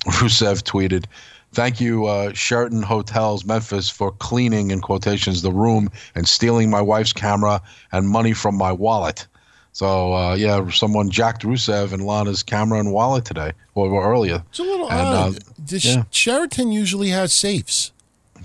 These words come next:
Speaker 1: Do they?
Speaker 2: Yeah, in the room they have safes. I, I'm pretty sure they do. I mean, you know, look, I,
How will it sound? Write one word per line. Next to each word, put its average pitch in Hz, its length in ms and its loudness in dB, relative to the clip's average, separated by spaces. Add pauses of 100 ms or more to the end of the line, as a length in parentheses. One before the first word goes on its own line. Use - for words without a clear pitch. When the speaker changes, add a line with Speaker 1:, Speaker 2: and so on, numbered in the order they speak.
(120)
Speaker 1:
Do 117 120 4
they? 208 200 2 (280)
Speaker 2:
Yeah, 262 200 0
in 185 100 2
the 170 80 2
room 214 240 0
they 190 120 0
have 185 140 0
safes. - 600 -2 (180)
I, 185 160 2
I'm 180 140 2
pretty 269 240 0
sure 220 320 0
they 247 140 0
do. 143 320 0
I 156 40 -2
mean, 170 340 0 (500)
you 302 60 2
know, - 20 2
look, 202 280 2
I, 175 200 2